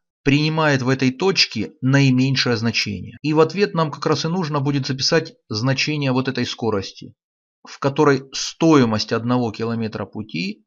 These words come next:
будет наименьшей. Пишем ответ. Пятнадцать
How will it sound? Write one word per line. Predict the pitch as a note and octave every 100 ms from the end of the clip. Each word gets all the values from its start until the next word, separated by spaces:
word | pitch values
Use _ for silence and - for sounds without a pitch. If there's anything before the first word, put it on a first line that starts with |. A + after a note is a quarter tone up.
| _
будет | G#2+ C3 B2+ B2
наименьшей. | G#2+ G#2 G2 F#2 F2 - - - _ _ _ _ -
Пишем | C3+ - A#2
ответ. | A2 G2 F2+ - _ _ _ _ _ _ _ _ _ _ _ -
Пятнадцать | B2 C3 C#3+ D#3+ - D#3 D#3 -